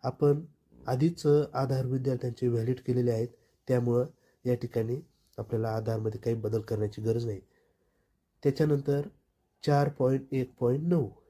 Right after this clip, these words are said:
यामध्ये विद्यार्थ्याचा आपल्याला पत्ता टाकायचा आहे आणि तो पत्ता काळजीपूर्वक टाकायचा आहे. मी या ठिकाणी विद्यार्थ्याचा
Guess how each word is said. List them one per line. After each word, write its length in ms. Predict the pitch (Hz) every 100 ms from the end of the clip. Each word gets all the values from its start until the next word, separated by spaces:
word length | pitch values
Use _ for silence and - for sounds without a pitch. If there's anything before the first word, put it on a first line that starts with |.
| 127
यामध्ये 380 | 143 143 135
विद्यार्थ्याचा 680 | 131 120 123 113 117 110 120
आपल्याला 300 | 113 - 113
पत्ता 380 | 139 - 151 -
टाकायचा 420 | 117 104 104 101
आहे 120 | 98 95 _ _ -
आणि 120 | 127 123
तो 80 | 143
पत्ता 300 | 135 127 131
काळजीपूर्वक 680 | 123 120 113 120 120 110 -
टाकायचा 380 | 104 107 110
आहे. 240 | 107 98 98 _ _ _ _ _ _ _ _ _ _ _ _ _ _ _ _ _ _ _ _ 127
मी 200 | 127 127
या 100 | 120
ठिकाणी 440 | 120 127 117 120 - _ _ _ _ _ _ _ _ _ -
विद्यार्थ्याचा 680 | 113 127 120 117 - 123